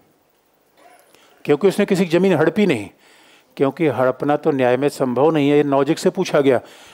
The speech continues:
नॉजिक से पूछा गया, "संपत्ति कोई असीमित अर्जित कर ले, क्या करें?" उनका भी प्रतिभा की बात है। नॉजिक ने कहा, "कोई धोखाधड़ी करके संपत्ति अर्जित कर ले?" कहा, "नहीं, ये व्यवस्था में अनुमतिपूर्ण नहीं होगा।"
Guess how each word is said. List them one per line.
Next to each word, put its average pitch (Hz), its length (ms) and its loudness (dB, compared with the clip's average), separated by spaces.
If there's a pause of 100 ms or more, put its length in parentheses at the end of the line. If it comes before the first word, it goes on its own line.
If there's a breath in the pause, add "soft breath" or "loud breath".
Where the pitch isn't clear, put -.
(200 loud breath)
नॉजिक 156 320 0
से 175 100 -2
पूछा 185 280 -2
गया, 185 120 4
"संपत्ति 170 520 -2
कोई 190 200 2
असीमित 180 520 0
अर्जित 175 260 0
कर 190 80 2
ले, 196 100 4
क्या 202 180 2
करें?" 147 220 2 (480 soft breath)
उनका 165 120 0
भी 175 100 2
प्रतिभा 170 360 0
की 170 120 -4
बात 139 240 0
है। 107 220 -6 (560 soft breath)
नॉजिक 139 340 -2
ने 170 100 -4
कहा, 180 120 2
"कोई 175 160 -2
धोखाधड़ी 147 600 0
करके 196 260 2
संपत्ति 180 440 -2
अर्जित 180 200 -2
कर 196 120 2
ले?" 185 140 2
कहा, - 580 -10
"नहीं, 127 300 -6 (1300 soft breath)
ये 143 200 0
व्यवस्था 127 580 0
में 135 280 -2
अनुमतिपूर्ण 135 840 -4
नहीं 147 240 0
होगा।" 123 300 0